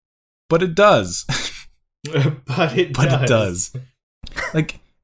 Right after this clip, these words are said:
Speaker 1: I never had a Stubborn Denial on turn one for their Inquiry, and they always had a Hollow One off their Inquiry. Like, I, I don't know. I, uh, I lost a game because I was on the draw, not the play, so I didn't have a fourth snow land in play to scred the Hollow One, which was attacking me for lethal damage. That was cool.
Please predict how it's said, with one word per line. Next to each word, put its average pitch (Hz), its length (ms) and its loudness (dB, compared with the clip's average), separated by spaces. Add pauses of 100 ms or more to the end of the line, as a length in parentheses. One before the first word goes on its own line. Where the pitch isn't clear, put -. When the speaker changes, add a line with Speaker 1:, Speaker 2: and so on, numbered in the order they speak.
(140)
Speaker 1:
I 139 100 2
never 180 320 6
had 180 360 4 (140)
a 143 60 0
Stubborn 170 320 4
Denial 160 280 4
on 160 100 6
turn 165 220 4
one 160 160 4
for 156 120 0
their 143 160 6
Inquiry, 151 500 2 (100)
and 139 120 4
they 127 80 4
always 139 220 6
had 147 140 4
a 135 60 4
Hollow 135 260 6
One 131 360 4
off 127 200 0
their 127 100 2
Inquiry. 131 580 2
Like, - 180 -8
I, 113 300 -4
I 120 100 -4
don't 117 100 2
know. 101 240 -2 (1080)
I, 135 180 4
uh, 127 340 4 (420)
I 147 40 -2
lost 143 260 2
a 143 40 -6
game 139 240 2
because 131 320 0
I 123 120 2
was 127 160 2
on 123 220 2
the 117 80 -2
draw, 120 320 2
not 127 200 -2
the 117 60 -6
play, 160 420 -2 (200)
so - 160 -2
I 120 40 2
didn't 139 200 4
have 135 260 2
a 110 80 0
fourth 135 300 0
snow 135 260 2
land 131 220 2
in 127 100 0
play 135 180 0
to 131 120 -6
scred 120 340 -2
the 113 80 -4
Hollow 117 220 2
One, 160 200 2
which 139 160 -2
was 101 140 -4
attacking 127 280 -2
me 123 80 0
for 104 140 -6
lethal 107 280 -4
damage. 127 280 -2
That 95 140 -4
was 92 160 -6
cool. 110 400 -8